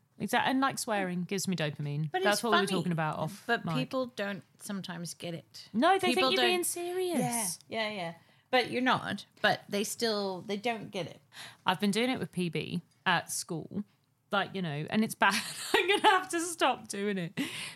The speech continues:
Speaker 1: because she'll say, "And then this happened." I'm like, "Right, well, I'm gonna go punch him then." And she's like, "Mum, you can't do that." And I'm like, "But you, you," and then today she said that she fell and she's hurt her coccyx. She's in a bit of pain today.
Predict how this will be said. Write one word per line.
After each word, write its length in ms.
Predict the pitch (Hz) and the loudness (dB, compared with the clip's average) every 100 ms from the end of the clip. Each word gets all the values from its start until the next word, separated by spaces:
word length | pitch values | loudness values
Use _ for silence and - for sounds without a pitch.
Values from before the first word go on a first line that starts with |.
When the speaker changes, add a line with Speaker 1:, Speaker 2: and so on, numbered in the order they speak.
| - | -4
Speaker 1:
because 320 | 262 294 269 | 0 2 0
she'll 200 | 285 285 | 0 -2
say, 260 | 277 240 220 | -2 -2 -2
"And 120 | 214 | 2
then 120 | 208 208 | 2 2
this 160 | 247 | 0
happened." 220 | 214 196 175 | -2 0 2
I'm 80 | |
like, 180 | 170 156 | 2 2
"Right, 260 | 156 185 - | 2 2 2
well, 80 | 156 | -2
I'm 100 | 160 | 0
gonna 160 | 156 | -2
go 100 | 143 143 | -4 -4
punch 300 | 202 269 311 | -4 -4 -2
him 100 | 240 | -2
then." 160 | 143 - - - | -2 -6 -16 -6
And 80 | 226 | -2
she's 200 | 233 233 | -2 0
like, 180 | 254 240 | 0 2
"Mum, 720 | 254 311 392 - - - 262 - _ _ | 2 2 2 2 4 4 2 -2 _ _
you 60 | - | -4
can't 340 | 285 339 269 - | 0 2 0 -4
do 300 | - 294 339 | -4 2 2
that." 240 | 269 185 - | 4 0 0
And 100 | 208 | -4
I'm 80 | 208 | -4
like, 180 | 185 - _ | -4 -10 _
"But 200 | - - _ _ | -8 -8 _ _
you, 140 | 202 185 - - | -8 -8 -12 -12
you," 160 | - - _ | -12 -12 _
and 180 | 214 208 | 0 2
then 220 | 202 202 - | 2 0 -2
today 260 | 220 196 208 | -2 2 2
she 160 | 180 | 0
said 240 | 220 185 170 | -2 -2 0
that 180 | 165 - | 0 -2
she 120 | 175 | -2
fell 180 | 175 175 | 0 0
and 100 | 160 | 0
she's 200 | - - | -4 -4
hurt 180 | - | -4
her 60 | - | -4
coccyx. 520 | - - - - - | -8 -8 -8 -10 -10
She's 200 | - - | -10 -6
in 80 | 170 | -6
a 60 | 175 | -4
bit 140 | 165 | -6
of 40 | 160 | -6
pain 280 | - - 165 | -6 -6 -8
today. 280 | - - | -10 -12